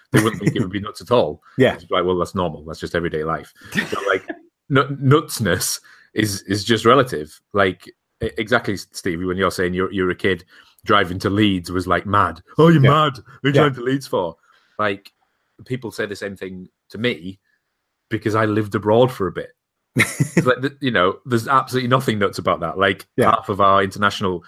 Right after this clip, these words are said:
Speaker 1: friends are expats or they've moved, or, you know, Ellen moved from the Netherlands to Denmark. You know, there's people all over the place, but it's only relative to the tiny little sort of village that I'm from
Speaker 2: Yeah.
Speaker 1: that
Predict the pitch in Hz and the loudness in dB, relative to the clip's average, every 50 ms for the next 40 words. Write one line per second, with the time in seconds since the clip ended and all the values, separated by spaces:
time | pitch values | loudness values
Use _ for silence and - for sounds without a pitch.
0 | - - - - - _ _ _ - - 113 127 131 92 80 80 82 - - _ | -20 -20 -20 -20 -20 _ _ _ -2 0 2 2 2 0 -4 -10 -10 -12 -14 _
1 | - 95 92 95 110 123 123 - - 87 78 73 - - 87 85 82 87 85 85 | -4 -2 2 2 2 0 0 -2 -4 -4 -4 -4 -8 -10 -10 -8 -8 -10 -10 -4
2 | 95 107 117 107 90 80 - 82 85 85 85 87 92 95 - 101 104 104 98 92 | 0 2 2 2 0 -2 -4 -4 -4 -4 -4 -6 -6 -2 -2 0 0 0 -2 -4
3 | 87 85 92 90 _ - 98 98 - - 90 90 92 101 98 101 98 90 - 95 | -8 -12 -14 -14 _ -6 -6 -6 -6 -6 -8 -2 -2 0 0 0 -2 -4 -6 -10
4 | 85 87 104 104 113 95 76 76 - - 87 82 78 76 82 85 - - - _ | -2 -2 0 0 0 -2 -4 -8 -10 -12 -12 -10 -8 -10 -10 -12 -12 -18 -20 _
5 | _ _ - - - 113 110 - 101 101 95 101 113 110 113 104 - - 85 76 | _ _ -18 -2 -2 -2 0 2 2 4 6 6 6 6 4 2 -2 -2 -6 -6
6 | 73 - - _ _ _ _ _ _ _ _ 110 104 95 90 - - _ _ _ | -6 -12 -18 _ _ _ _ _ _ _ _ 4 4 4 4 0 -6 _ _ _
7 | _ _ _ _ _ _ _ _ _ _ 113 98 127 120 107 101 107 110 107 101 | _ _ _ _ _ _ _ _ _ _ -4 2 2 4 4 4 4 4 2 2
8 | - 90 - - 95 85 87 95 - _ - - 104 95 90 87 92 90 92 90 | -2 -8 -4 -4 -6 -4 -4 -10 -10 _ -4 -2 -2 -2 -2 -4 -4 -4 -4 -4
9 | - 85 82 82 80 _ _ _ _ - - 92 82 82 82 80 80 - _ _ | -4 -8 -10 -12 -14 _ _ _ _ -6 -4 -4 -2 -2 -4 -6 -8 -18 _ _
10 | _ _ _ _ _ - 92 _ - - _ - 110 101 90 90 87 98 92 85 | _ _ _ _ _ -20 -20 _ -20 -10 _ 0 2 2 2 -2 0 -2 0 0
11 | 101 117 113 - - 87 76 82 85 - _ _ _ _ - _ 120 113 - - | 0 0 0 -2 -6 -6 -6 -6 -10 -12 _ _ _ _ -12 _ -2 -2 -2 -2
12 | - _ 101 104 98 90 - | -6 _ 2 4 4 4 2